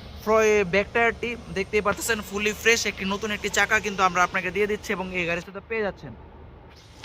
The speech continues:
গাড়ির সাথে পাবেন পাঁচটি চাকা, স্পেয়ার চাকা সহ পাঁচটি চাকা, প্রত্যেকটা চাকাই কিন্তু পেয়ে যাবেন একদম সম্পূর্ণ ব্র্যান্ড নিউ। আর এই হচ্ছে আমাদের টাইগার বডি, যেটা দেখতেই পারতেছেন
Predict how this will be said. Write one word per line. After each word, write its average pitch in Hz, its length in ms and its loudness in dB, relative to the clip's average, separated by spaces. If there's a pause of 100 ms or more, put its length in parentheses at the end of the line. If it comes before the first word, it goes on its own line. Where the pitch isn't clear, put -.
(520)
গাড়ির 214 180 6
সাথে 240 200 6
পাবেন 240 260 6
পাঁচটি 254 340 2
চাকা, 185 260 4 (640)
স্পেয়ার 247 380 0
চাকা 247 280 -2
সহ 254 140 -2
পাঁচটি 247 380 -4
চাকা, 175 200 -4
প্রত্যেকটা 277 580 -8
চাকাই 285 320 -2
কিন্তু 240 240 -6
পেয়ে 233 180 0
যাবেন 214 180 -2
একদম 208 240 -6 (160)
সম্পূর্ণ 226 400 -2
ব্র্যান্ড 214 280 2
নিউ। 175 140 0 (380)
আর 175 140 4
এই 254 160 4
হচ্ছে 254 300 2
আমাদের 233 320 2
টাইগার 233 280 2
বডি, 196 160 -2
যেটা 190 220 -2
দেখতেই 226 320 2
পারতেছেন 180 440 -4